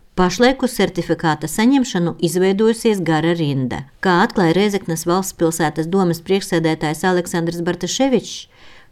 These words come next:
pašlaik pieteikušies cilvēki izdrukāto certifikātu varēs saņemt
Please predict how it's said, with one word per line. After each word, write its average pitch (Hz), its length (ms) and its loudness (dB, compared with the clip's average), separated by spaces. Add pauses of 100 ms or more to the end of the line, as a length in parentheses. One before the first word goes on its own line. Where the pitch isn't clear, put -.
(140)
pašlaik 240 500 0
pieteikušies 190 720 0
cilvēki 190 680 2
izdrukāto 190 580 0
certifikātu 180 800 -2
varēs 190 400 -2
saņemt 208 460 0